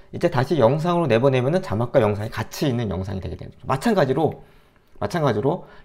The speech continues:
영상 한 부분, 음, 아, 자막 한 부분을 선택한 다음에 여기에서 뭐 시-, 글꼴이나 뭐 그런 거 다 지정을 해놓고 우리 자동 자막으로 바꿀, 바꾸는 것처럼 이렇게 해놓으시면은 똑같이,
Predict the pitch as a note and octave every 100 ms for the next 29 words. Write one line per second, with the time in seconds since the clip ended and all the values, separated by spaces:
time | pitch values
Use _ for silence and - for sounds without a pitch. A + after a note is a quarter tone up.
0 | - A#2+ F3 F3 A#3 B3 G#3+ F#3 F3+ B2
1 | D#3 D3+ F#2 - - - - - B2+ G3+
2 | G3+ A#3 A#3+ G#3+ F3+ F#3 G3+ G3 G3 F3
3 | F#2+ C3+ G#2 D3+ G2 - _ _ - -
4 | C3+ E3+ F3+ F#3+ C3 A#2 F#3+ F#3+ - -
5 | B2 - D#3+ D#3 D#3 F#3 F3 C3 A#2+ A#2
6 | A#2+ G2 A2 F3+ - - - G2+ A#2 B2+
7 | F3+ B2 - - G2 F3+ - - _ _
8 | _ - - - _ _ _ _ _ _
9 | _ _ _ _ - - - C3 C3 B2
10 | A3 G3 C#3 B2+ G#2+ G#2 - - A2+ -
11 | - G#2+ C#3 C3+ F#2 - E2+ - - _
12 | _ _ _ _ - A#2 C#3 C#3 - -
13 | G#3+ C3+ G2+ B2+ B2+ G3+ A2 - - _
14 | - - - G3 G#3 - -